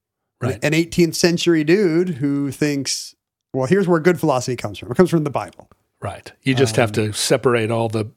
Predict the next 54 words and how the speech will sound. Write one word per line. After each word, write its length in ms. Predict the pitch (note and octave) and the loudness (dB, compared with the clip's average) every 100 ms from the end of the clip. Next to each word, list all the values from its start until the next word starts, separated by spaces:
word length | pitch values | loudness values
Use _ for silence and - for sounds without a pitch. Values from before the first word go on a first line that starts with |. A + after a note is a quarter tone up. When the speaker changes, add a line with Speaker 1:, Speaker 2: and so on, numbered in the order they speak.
| _ - | _ -6
Speaker 2:
Yeah. 60 | |
Speaker 1:
the 360 | B2 A2+ A2+ B2 _ _ | -2 -2 -4 -10 _ _
Council 340 | F3 C#3 - A#2+ | 2 2 0 -4
of 80 | |
Nicaea 520 | A2 A2 G#2+ - C3+ G2 | -2 -4 -4 0 0 -2
out 240 | G2 F2+ | -6 -8
of 80 | F#2+ | -12
it. 220 | - - | -12 -4
Speaker 2:
Man, 100 | D#3+ | -2
I'm 100 | D#3+ | 0
looking 220 | G3 A3 G3 | 0 2 0
at 80 | |
this 100 | D3 | 0
quote, 200 | - F3 | 0 2
and 80 | D3 | 2
this 120 | C#3+ | -2
is 80 | C3+ | -6
fantastic. 720 | - B2+ A2+ A2+ A2 - - - - _ _ _ | -6 -6 -6 -8 -10 -14 -20 -20 -20 _ _ _
This 180 | C#3 B2+ | -12 -8
is, 220 | C#3 A2+ - _ | -8 -12 -20 _
this 200 | C#3 - | -10 -8
is 140 | B2+ A#2 | -10 -6
Jefferson 500 | B2+ A#2+ B2 - A#2 | -6 -6 -8 -8 -8
on 160 | A2 | -8
his, 420 | A2 A2+ A2+ - _ A2 | -10 -10 -12 -20 _ -14
on 140 | A2+ | -10
his 180 | A#2+ A#2 | -10 -10
religious 640 | A#2 A2 A2 A2+ G#2+ - _ _ _ _ _ _ _ - | -10 -10 -10 -12 -12 -16 _ _ _ _ _ _ _ -12
meanderings. 800 | B2+ B2 A#2 A2+ A#2 G#2+ A2 - | -8 -6 -6 -8 -8 -8 -10 -8
"If 160 | D#3 - | -8 -2
a 120 | D#3 | 0
history 400 | F3 G3 - A#3+ | 0 -2 0 2
of 80 | F#3 | 2
his 180 | F3+ D#3+ | 2 2
life, 260 | B2+ B2 | 0 0
if 100 | C#3+ | 0
a 40 | E3+ | 0
history 240 | F#3 G3+ | 2 2
of 60 | D#3+ | 2
Jesus' 300 | D#3+ D#3+ D#3+ | 0 0 2
life 180 | D3 C#3+ | 2 2
can 180 | E3 | 0
be 160 | E3 C#3+ | 2 2
added, 360 | D3 C3 B2 C#3 | 2 0 -4 0
written 280 | F3 E3+ | 0 2
with 180 | D#3 D3 | -2 -2
the 60 | C#3 | 0
same 280 | G3+ G3 E3+ | 4 4 4
view 120 | E3 | 0
of 80 | C#3 | -2
the 80 | |
subject," 400 | C3 G#2+ G2+ A#2 | -6 -6 -8 -4
his 180 | - C#3+ | 0 0
view 260 | G#2 G2+ | -4 -14